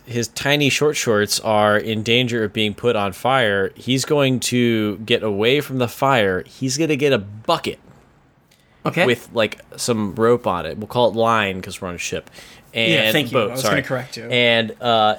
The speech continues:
Speaker 1: he'll,
Speaker 2: <clears throat>
Speaker 1: he'll throw the bucket over the side to get water, and then he'll
Speaker 2: Okay.
Speaker 1: try and hoist it back up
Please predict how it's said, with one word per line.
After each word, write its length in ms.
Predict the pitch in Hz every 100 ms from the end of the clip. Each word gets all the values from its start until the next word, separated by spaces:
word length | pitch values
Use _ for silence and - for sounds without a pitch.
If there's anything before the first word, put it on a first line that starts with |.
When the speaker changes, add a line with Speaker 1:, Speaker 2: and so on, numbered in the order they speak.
| -
Speaker 1:
he'll, 420 | - 139 135 - 196
Speaker 2:
<clears throat> 160 | 139
Speaker 1:
he'll 180 | 123 120
throw 440 | - 139 156 180
the 120 | 175 156
bucket 500 | 120 170 135 120 - -
over 200 | 131 143
the 120 | 135
side 640 | - 180 175 117 101 98 104 - _ _
to 80 | 120
get 400 | 117 127 139 -
water, 680 | 120 139 151 147 107 95 90
and 120 | 113
then 120 | 120 127
he'll 340 | 123 110 - -
Speaker 2:
Okay. 200 | 151 139
Speaker 1:
try 100 | 123 165
and 100 | 117
hoist 420 | - 214 220 -
it 140 | 190
back 260 | 170 147 -
up 280 | 147 104